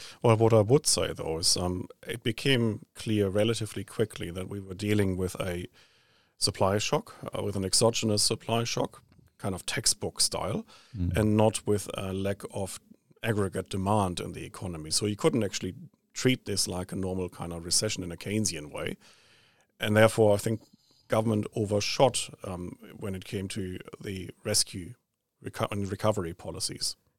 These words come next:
Speaker 2: Yes, and the central bank was part of that too.
Speaker 1: Mm.
Speaker 2: Um, it was the combination of the two, uh, which has been particularly costly, particularly for the housing market.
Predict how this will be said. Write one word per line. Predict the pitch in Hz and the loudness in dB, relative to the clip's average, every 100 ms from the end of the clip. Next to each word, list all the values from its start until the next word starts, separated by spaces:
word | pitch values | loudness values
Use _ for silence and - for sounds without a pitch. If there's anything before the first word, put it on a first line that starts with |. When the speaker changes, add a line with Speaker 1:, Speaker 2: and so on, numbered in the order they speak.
| _ | _
Speaker 2:
Yes, | 143 123 104 135 | 8 8 8 6
and | - 127 123 123 | 8 8 10 8
the | 131 | 6
central | 123 156 135 127 | 6 6 6 6
bank | 120 131 127 - | 8 8 8 4
was | 98 - | 0 2
part | - 95 90 | 8 8 8
of | 87 85 | 6 4
that | 90 85 - | 4 2 0
too. | - 123 104 85 85 - | 6 8 8 8 4 2
Speaker 1:
Mm. | 98 | 4
Speaker 2:
Um, | 85 87 85 85 98 | 6 8 6 4 6
it | 95 | 4
was | 87 98 | 4 2
the | - | 0
combination | - 104 98 92 98 92 - 117 | 6 6 8 8 8 6 6 6
of | 87 90 | 6 4
the | 95 | 0
two, | - 110 104 101 95 98 _ _ _ _ _ _ _ _ _ _ 113 | 2 6 8 8 6 2 _ _ _ _ _ _ _ _ _ _ 0
uh, | 95 | 4
which | 95 - - | 4 2 0
has | 104 | 0
been | - 98 | 6 6
particularly | 92 98 107 101 95 95 | 6 6 4 4 2 4
costly, | 87 - 95 - 95 98 101 | 4 4 4 2 2 2 4
particularly | 110 110 107 95 | 6 6 8 4
for | 90 | 4
the | 90 92 | 4 6
housing | 90 98 98 90 | 8 6 6 6
market. | 85 87 98 107 | 6 4 2 0